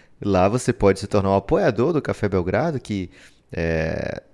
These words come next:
junto com o Pingado, são os podcasts nos quais falamos de basquete. Também fazemos um podcast de cultura chamado Elástico Mental.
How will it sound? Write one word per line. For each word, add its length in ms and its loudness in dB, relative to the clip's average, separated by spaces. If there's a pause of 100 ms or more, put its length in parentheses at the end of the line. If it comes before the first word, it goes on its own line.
(120)
junto 420 -4
com 380 -2
o 40 -6
Pingado, 540 0
são 220 0
os 80 -4
podcasts 540 -2
nos 180 -8
quais 180 -4
falamos 460 0
de 80 0
basquete. 560 0 (260)
Também 420 -4 (180)
fazemos 580 0
um 60 -2
podcast 500 -4
de 120 -4
cultura 400 2
chamado 340 0
Elástico 380 0
Mental. 520 -2